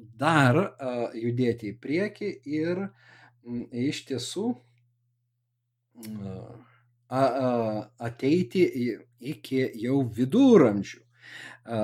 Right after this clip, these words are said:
teologijos ir tų žmonių, kurie ją vystė.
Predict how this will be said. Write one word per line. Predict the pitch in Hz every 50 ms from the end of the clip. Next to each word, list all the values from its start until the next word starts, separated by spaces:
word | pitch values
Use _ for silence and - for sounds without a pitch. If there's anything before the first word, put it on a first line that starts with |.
| 104 101
teologijos | 101 - - 135 120 117 113 110 117 123 151 185 220 233 - 202 104 104 190 180 170 -
ir | 139 120 -
tų | - - 139 127
žmonių, | 123 135 131 131 139 160 185 196 -
kurie | - - 135 123 131 135 139 135 135 - -
ją | - 113 107 104 113 113 113 110 120 127 - -
vystė. | - 123 117 113 120 147 165 147 127 101 - - - - - - -